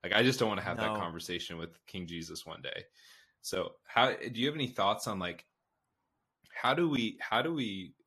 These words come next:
Speaker 1: walk that out well? How do we begin to identify, like, if, if somebody from the L G B T Q R S, how,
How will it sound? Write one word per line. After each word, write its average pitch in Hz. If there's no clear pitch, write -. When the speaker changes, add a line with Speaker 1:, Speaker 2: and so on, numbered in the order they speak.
Speaker 1:
walk 92
that 98
out 95
well? 90
How 92
do 120
we 101
begin 101
to 101
identify, 98
like, 92
if, 101
if 104
somebody 135
from 127
the 107
L 101
G 104
B 95
T 107
Q 107
R 98
S, 95
how, 98